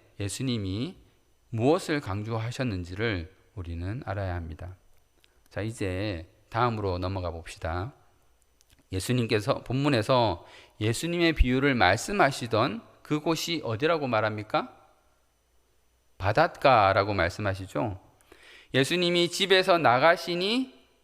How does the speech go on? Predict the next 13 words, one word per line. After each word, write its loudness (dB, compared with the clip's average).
큰 2
무리가 2
예수님에게 0
모여듭니다. -2
그랬더니 4
예수님께서 2
해변에 4
있는 2
배에 2
올라가신 2
것입니다. -4
아무래도 0
배가 2